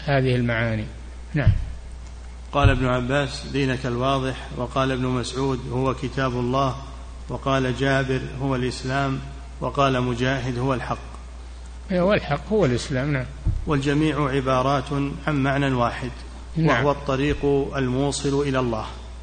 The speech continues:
Speaker 1: نعم.
Speaker 2: وقد تقدم حديث سبرة ابن أبي الفاكه:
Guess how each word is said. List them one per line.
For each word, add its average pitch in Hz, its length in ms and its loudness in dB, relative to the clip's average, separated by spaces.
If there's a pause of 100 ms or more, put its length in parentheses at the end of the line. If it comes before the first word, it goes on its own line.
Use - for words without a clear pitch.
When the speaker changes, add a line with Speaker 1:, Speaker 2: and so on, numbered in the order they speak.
(540)
Speaker 1:
نعم. 120 260 -4 (140)
Speaker 2:
وقد 151 260 -2
تقدم 147 540 0
حديث 139 500 0 (580)
سبرة 143 540 0 (240)
ابن 135 260 0
أبي 139 240 0
الفاكه: 123 500 0